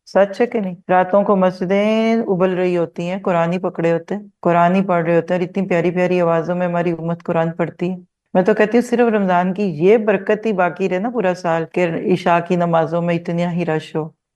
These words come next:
मगरिब में इतना ही रश हो, तो भी बहुत बड़ी बात हो जाएगी। दुश्मनों पर रोब तारी होता है इतने मुसलमानों को देख के। अब ये कुरान अब महजूरा क्या है, पकड़ कर इसको कैसे छोड़ना?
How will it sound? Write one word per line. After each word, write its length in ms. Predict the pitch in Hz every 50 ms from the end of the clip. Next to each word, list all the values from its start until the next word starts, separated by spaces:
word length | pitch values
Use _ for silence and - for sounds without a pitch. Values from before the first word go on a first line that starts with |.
| _ _ -
मगरिब 360 | 202 175 170 160 175 180 180 185
में 120 | 180 175
इतना 200 | 170 175 175 175
ही 100 | 175 175
रश 280 | 165 165 160 156 - -
हो, 140 | 170 165 170 _ _ _ _ -
तो 120 | 175 175
भी 140 | 170 165 190
बहुत 280 | 165 170 165 170 165 165
बड़ी 180 | 165 156 165
बात 320 | 160 160 156 156 156 - -
हो 80 | 160
जाएगी। 340 | 156 - 165 165 156 156 190
दुश्मनों 640 | 196 196 208 208 202 _ _ _ - 190 190 196 202
पर 80 | 196 202
रोब 220 | 196 196 202 196
तारी 240 | 202 196 190 190 185
होता 240 | 185 185 180 - 185
है 40 | 180
इतने 200 | 175 180 180 175
मुसलमानों 500 | 175 170 170 175 170 165 165 160 160 160
को 120 | - 175
देख 260 | 165 165 170 170 170
के। 260 | - 214 202 - _ _ _ _ _ _ _ _ _ _ _ -
अब 120 | - 226 226
ये 100 | 285 277
कुरान 360 | 277 240 208 196 202 208 214
अब 80 | 226 220
महजूरा 560 | 208 202 190 175 170 151 160 170 170 170 165
क्या 260 | 165 - 160 151 156
है, 280 | 151 131 147 165 160 - _ _ _ _ _ _ _ _ -
पकड़ 260 | 214 202 202 226 226
कर 180 | 220 220 220 202
इसको 280 | 202 196 196 - 202 185
कैसे 340 | 190 175 165 - - 196
छोड़ना? 460 | 196 196 202 190 180 185 196 220 240